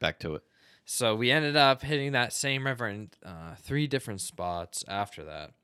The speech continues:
Speaker 1: Mm-hmm.
Speaker 2: Long story short, it was just dead.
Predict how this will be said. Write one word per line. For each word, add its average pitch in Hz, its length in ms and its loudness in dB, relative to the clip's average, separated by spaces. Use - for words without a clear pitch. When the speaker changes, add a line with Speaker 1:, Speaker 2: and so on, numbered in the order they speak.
Speaker 1:
Mm-hmm. 98 260 -8
Speaker 2:
Long 117 220 -6
story 98 260 -6
short, 87 460 -6
it 87 80 -16
was 80 160 -14
just - 340 -12
dead. - 300 -16